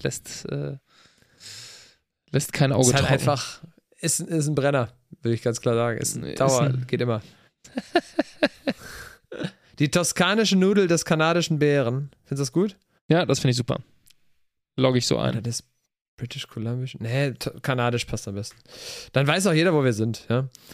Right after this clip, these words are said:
Speaker 2: Äh, check,
Speaker 1: Ja.
Speaker 2: okay. Dann nehmen wir den doch. Aber ich finde deine Ideen auch sehr gut, muss ich sagen. Wär-, wäre jetzt nicht hier die Fusion die bessere Wahl, finde ich deins schon sehr gut.
Speaker 1: Dann bin ich ja beruhigt,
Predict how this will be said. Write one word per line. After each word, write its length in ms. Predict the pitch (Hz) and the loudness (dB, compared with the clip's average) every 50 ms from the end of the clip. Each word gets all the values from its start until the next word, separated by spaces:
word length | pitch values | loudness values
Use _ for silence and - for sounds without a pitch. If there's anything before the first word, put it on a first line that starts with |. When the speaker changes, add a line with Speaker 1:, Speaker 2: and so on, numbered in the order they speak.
| - - | -20 -4
Speaker 2:
Äh, 420 | - 127 131 131 131 135 135 123 - | 0 2 4 4 4 2 2 0 -2
check, 180 | - - - | -4 0 2
Speaker 1:
Ja. 140 | 180 147 147 | 4 4 4
Speaker 2:
okay. 260 | - - 123 110 104 - - - - - - - _ _ _ _ _ _ | 2 0 -2 -2 -2 -6 -10 -20 -20 -20 -20 -20 _ _ _ _ _ _
Dann 140 | - 151 165 | 0 2 2
nehmen 120 | 180 202 | 4 4
wir 60 | 220 196 | 4 2
den 120 | 160 139 | 2 2
doch. 200 | 127 110 107 - - | 0 -2 -4 -6 -6
Aber 100 | - 139 | -4 -2
ich 80 | 143 - | -2 -2
finde 160 | 160 156 170 | 0 0 2
deine 140 | 175 190 185 | 2 2 0
Ideen 180 | 160 170 170 151 | 0 0 0 0
auch 140 | 156 156 156 | -2 -2 -2
sehr 160 | - 180 180 | -2 -2 0
gut, 140 | 156 123 110 | 0 -2 -2
muss 120 | 113 110 104 | -2 -2 -4
ich 80 | - | -2
sagen. 340 | - 101 95 95 98 104 104 - - | -2 -2 -4 -2 -4 -8 -10 -4 -2
Wär-, 280 | 131 139 156 165 151 151 | 0 2 2 2 2 2
wäre 160 | 165 196 208 | 2 2 2
jetzt 180 | 208 190 - 180 | 2 0 0 0
nicht 120 | 175 - | 0 2
hier 80 | 190 175 | 2 0
die 80 | 180 - | 0 0
Fusion 320 | - 156 139 147 170 180 | 0 0 2 2 2 2
die 80 | 165 147 | 2 2
bessere 400 | 160 160 - 170 151 143 123 131 | 2 2 2 2 2 2 2 2
Wahl, 420 | 135 147 165 196 220 240 254 226 - | 2 2 4 4 4 2 2 0 -4
finde 220 | - - 165 160 156 | -4 -4 -2 -2 -2
ich 80 | - | -2
deins 380 | - 139 135 143 139 - - - | -2 -2 -2 -2 -4 -6 -8 -6
schon 160 | - 139 131 | -6 -4 -2
sehr 140 | 123 120 107 | -2 -2 -4
gut. 280 | - 98 - - - _ - - - - - - | -4 -8 -12 -12 -18 _ -20 -20 -16 -12 -2 2
Speaker 1:
Dann 180 | - 196 143 147 | 2 4 4 4
bin 80 | 139 | 4
ich 80 | 123 117 | 4 4
ja 60 | 131 120 | 2 2
beruhigt, 220 | 117 120 160 | 4 4 6